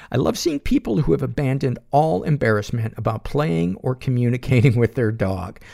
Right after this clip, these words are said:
Like there's a barrier of pet that governs the dynamic for most people, but some treat theirs like a little brother or sister.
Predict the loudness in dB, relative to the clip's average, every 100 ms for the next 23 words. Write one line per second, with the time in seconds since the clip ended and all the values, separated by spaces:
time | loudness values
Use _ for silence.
0 | -14 -2 -2 0 -2 0 -2 2 4 4
1 | 4 2 2 0 0 0 0 -2 2 6
2 | 4 2 -18 _ -14 -6 -6 -4 -2 0
3 | 2 2 0 -2 0 2 4 4 2 -2
4 | 0 0 0 -4 0 -2 -2 -10 -6 -6
5 | -2 -2 0 -2 -2 -4 -4 0 2 2
6 | -4 -6 -6 -4 -4 -4 -4 -4 -2 0
7 | 0 -2 -2 -4 -4 -6 -10 -10 -14 -16